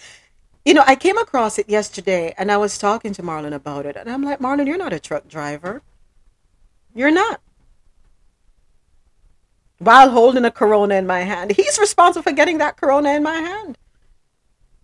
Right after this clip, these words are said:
And truck drivers are not respected. They really aren't. But yet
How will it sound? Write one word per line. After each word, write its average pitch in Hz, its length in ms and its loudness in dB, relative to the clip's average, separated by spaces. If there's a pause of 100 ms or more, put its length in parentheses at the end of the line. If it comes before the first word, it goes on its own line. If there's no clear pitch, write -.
(480)
And 294 160 4
truck 403 340 2
drivers 226 640 2
are 214 80 0
not 214 260 -4
respected. 185 840 -6 (840)
They 214 160 4
really 214 320 -2
aren't. 208 540 -12 (1080)
But 190 160 2
yet 233 300 4